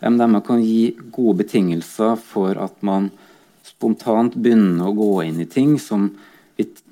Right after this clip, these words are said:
som kan være fornuftig å, å se på. Og, og det har vi også sett, ehm, hos oss, og også sett i de andre videoene fra de andre studiestedene rundt omkring. Ehm, det er akkurat som at,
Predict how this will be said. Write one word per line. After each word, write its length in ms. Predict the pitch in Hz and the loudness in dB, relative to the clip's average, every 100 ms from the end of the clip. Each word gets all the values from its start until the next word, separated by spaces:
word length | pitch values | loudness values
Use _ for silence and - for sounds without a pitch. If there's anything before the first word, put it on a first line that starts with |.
| - | -18
som 140 | - 110 | -4 -4
kan 160 | - 107 | 0 0
være 180 | 95 92 | 0 -2
fornuftig 460 | - 95 - - 90 | -2 -4 -4 -10 -10
å, 220 | - 92 92 95 | -6 -8 -8 -10
å 20 | |
se 160 | - 90 | -10 -10
på. 80 | 101 | -6
Og, 240 | 113 143 | -4 -2
og 240 | - 135 131 - _ _ _ _ _ _ - | 0 0 -2 -12 _ _ _ _ _ _ -6
det 80 | 131 | 0
har 140 | 143 | 2
vi 80 | 131 | 2
også 180 | - 131 | 0 -4
sett, 520 | - 120 - _ - - _ _ | -2 -2 -4 _ -20 -20 _ _
ehm, 540 | - 110 110 107 107 104 101 _ _ _ _ _ | -4 0 2 2 0 -2 -4 _ _ _ _ _
hos 140 | - 110 | -6 0
oss, 220 | 160 226 - - _ - | 0 0 -6 -20 _ -4
og 540 | 117 113 110 107 - 107 104 | 0 2 2 -2 -8 -8 -8
også 160 | 110 | -8
sett 160 | - 107 | -8 -4
i 80 | 107 | -2
de 60 | |
andre 400 | 104 110 101 101 98 92 _ _ _ _ _ _ - | 0 -2 -2 -2 -2 -6 _ _ _ _ _ _ -4
videoene 400 | 104 90 98 101 | -2 0 -2 -2
fra 140 | 107 | 0
de 160 | 104 107 | 2 2
andre 260 | 95 92 90 | 0 -2 -4
studiestedene 580 | 107 92 90 92 92 98 | -2 -2 -2 -4 -2 -2
rundt 160 | 101 101 | -2 -4
omkring. 300 | 101 160 180 - _ _ _ _ _ _ | 0 0 0 -6 _ _ _ _ _ _
Ehm, 520 | - 110 110 110 110 104 _ _ _ _ _ _ _ _ _ _ _ - | -2 0 2 2 0 -4 _ _ _ _ _ _ _ _ _ _ _ -6
det 160 | - | -2
er 20 | 131 | 0
akkurat 300 | - 101 - | 0 -4 0
som 160 | 117 | 0
at, 240 | 113 - | -2 -10